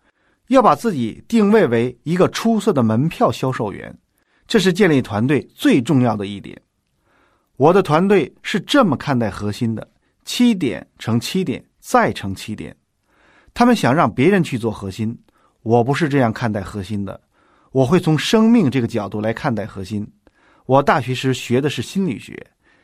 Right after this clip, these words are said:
心理学说，没有社会交往的儿童会死亡，这是我在学校里学到的。你也许同意，也许不同意，但这是我在学校里学的。如果没有食物，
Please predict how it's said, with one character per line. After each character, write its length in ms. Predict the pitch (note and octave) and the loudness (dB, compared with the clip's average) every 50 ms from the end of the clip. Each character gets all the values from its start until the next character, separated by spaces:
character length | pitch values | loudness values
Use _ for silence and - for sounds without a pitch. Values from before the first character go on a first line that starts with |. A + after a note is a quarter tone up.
| _ _ | _ _
心 240 | _ - - F3+ G3+ | _ 0 2 4 6
理 120 | G3 D3+ | 6 4
学 160 | - - A#2+ B2 | 4 2 0 0
说， 280 | A#2+ C#3 C3+ C3+ C#3 - _ _ _ _ _ _ | 0 -2 -2 -4 -6 -12 _ _ _ _ _ _
没 160 | B2 D3+ G3+ | 2 4 4
有 120 | A3+ F#3 | 4 4
社 220 | D3 - - A#3 G3 | 2 0 0 0 2
会 140 | G#3+ F#3+ | 2 2
交 220 | C3+ - A3+ A3+ A#3 | 2 2 4 4 4
往 140 | G#3 D3 A2+ | 4 2 0
的 60 | - | -2
儿 180 | - G2 A2 | -4 -6 -6
童 140 | A2 A#2+ B2+ | -4 -4 -6
会 120 | B2 - - | -4 -4 -4
死 220 | - - - A2 | -4 -6 -10 -12
亡， 320 | F#2+ E2+ D#2 E2+ A#2 C#3+ - _ _ _ _ _ _ _ _ _ _ _ _ _ | -10 -10 -8 -10 -10 -12 -14 _ _ _ _ _ _ _ _ _ _ _ _ _
这 120 | - - | 0 2
是 100 | - B3+ | 2 2
我 200 | A#3 E3 B2 A#2 | 2 2 2 2
在 120 | A2+ D3+ | 2 0
学 180 | C3 - - C3 | -2 0 -2 -4
校 180 | C3+ G3 F3+ B2 | -2 0 -2 -2
里 100 | G#2+ G2 | -4 -6
学 220 | - - G2 G2 | -10 -10 -10 -6
到 200 | G#2 G#2 F#2+ F#2 | -6 -6 -6 -6
的。 200 | - - - _ _ _ _ _ _ _ _ | -8 -14 -20 _ _ _ _ _ _ _ _
你 240 | _ A#2+ C3 D3+ D#3+ | _ 0 2 4 4
也 100 | F3+ G#3 | 4 2
许 140 | G3+ - A#2 | 2 0 -4
同 260 | - - F#2+ G2 A#2 | -6 -6 -6 -4 -4
意， 220 | C3+ C#3+ A#2 - - _ _ _ _ _ _ | -4 -4 -6 -8 -12 _ _ _ _ _ _
也 140 | A#2+ C#3 D#3 | -2 -2 0
许 160 | - - B2+ | 0 0 -2
不 240 | B2+ - C4+ A3+ D3+ | -2 0 0 0 0
同 240 | - F#2+ F#2 G2+ G#2 | -2 -6 -10 -12 -12
意， 160 | F#2 - - _ _ _ _ _ _ _ _ _ _ _ _ | -14 -14 -18 _ _ _ _ _ _ _ _ _ _ _ _
但 140 | - B3 G#3+ | 0 2 4
这 120 | G3 A#3+ | 4 2
是 120 | G#3 - G#3+ | 2 2 2
我 160 | C3 G#2 G#2 | 0 0 0
在 120 | C#3 C3+ | -2 -2
学 200 | A#2 - - B2+ | -2 -2 -2 -4
校 180 | B2+ - A3 C#3+ | -2 0 -2 -2
里 120 | A2+ G#2 | -2 -4
学 260 | G2 - - E2 D#2 | -8 -12 -14 -14 -14
的。 160 | - - - _ _ _ _ _ _ _ _ _ _ _ _ _ _ | -14 -16 -18 _ _ _ _ _ _ _ _ _ _ _ _ _ _
如 220 | _ B2+ F3 A#3+ C4 | _ 2 4 4 6
果 100 | A3+ E3 | 4 2
没 160 | A2+ A2 A#2+ | 2 2 0
有 120 | C3+ A2 F#2 | -2 -2 -4
食 180 | - - G2+ | -6 -8 -8
物， 260 | G#2 G#2+ G2 - - | -8 -10 -10 -12 -16